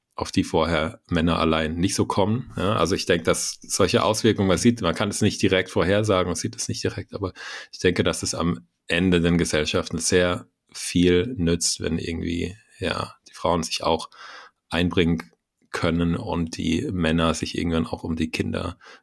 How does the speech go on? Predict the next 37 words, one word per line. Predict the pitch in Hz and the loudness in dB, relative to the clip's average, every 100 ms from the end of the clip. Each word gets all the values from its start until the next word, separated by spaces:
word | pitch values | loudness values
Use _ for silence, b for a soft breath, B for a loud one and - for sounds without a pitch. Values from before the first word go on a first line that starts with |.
| _ | _
kümmern | - 90 82 82 | -2 0 2 0
und | 85 82 | -2 0
da | 80 78 | 2 2
sind | 82 82 82 | 0 -4 -4
als | 80 80 | -4 -6
Väter | - 76 80 80 | -4 -4 -2 -2
und | 78 | -2
was | - | -2
weiß | 85 | -2
ich. | - - | -2 0
Das | 98 117 | 2 2
ist | - | 2
jetzt | 104 - | 0 2
alles | 104 101 | 0 2
schon | 101 90 | 0 2
weiter | 90 92 87 | 0 0 -2
gedacht | 87 104 - - _ - - _ _ | 0 -2 -2 -14 _ -20 -20 _ _
und, | - 95 90 87 85 | -2 2 4 2 0
ähm, | - 87 | -2 -2
und | 95 92 | -2 -4
so | - | 0
weiter. | 90 92 98 | 0 0 0
Aber | 90 | 0
ich | 80 | 2
denke, | 98 95 | 0 0
dass | 90 | -2
es | 104 - B B B B _ _ | -4 -8 B B B B _ _
Nutzen | 95 104 - 95 | 2 2 2 0
hat, | 87 80 | 0 0
auch | 82 | -4
jenseits | - 95 92 87 76 - | 2 2 4 0 0 -2
von, | - 80 80 - | -2 -2 -2 -4
von | - - | -8 -2
dem | 80 73 | -2 2
bloßen | 92 85 | 2 2
Recht, | 78 85 - - - | 0 0 -2 -8 -6
äh, | - - 90 | -4 -2 -4